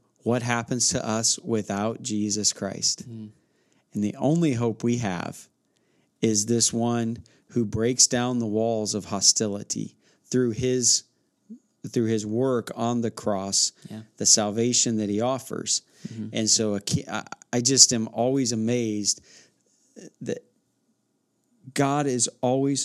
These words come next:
Speaker 1: so relevant. The word is always so relevant to every,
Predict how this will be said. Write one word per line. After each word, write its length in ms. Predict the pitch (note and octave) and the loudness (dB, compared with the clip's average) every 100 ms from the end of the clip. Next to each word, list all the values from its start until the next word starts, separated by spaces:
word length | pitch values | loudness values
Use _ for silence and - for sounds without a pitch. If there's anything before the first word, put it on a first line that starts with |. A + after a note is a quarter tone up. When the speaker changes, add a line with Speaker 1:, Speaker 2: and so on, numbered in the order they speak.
| - | 2
Speaker 1:
so 280 | - B2+ B2+ | 4 4 2
relevant. 600 | A#2+ A#2+ A#2+ G#2+ - - _ - | 2 2 0 -4 -12 -18 _ -4
The 120 | B2 | -2
word 380 | A2+ B2+ C#3 B2+ | 2 2 2 2
is 200 | A2 - - | 0 -4 -4
always 420 | A#2 B2 D3 C3+ | 0 2 4 2
so 200 | - B2+ | 2 2
relevant 520 | A#2 A2+ A2 G#2+ G#2 | 2 2 0 -2 -2
to 160 | - - - _ - | -2 -2 -8 _ -2
every, 580 | C3 C#3+ C#3 B2+ A2+ | -2 -2 -4 -4 -4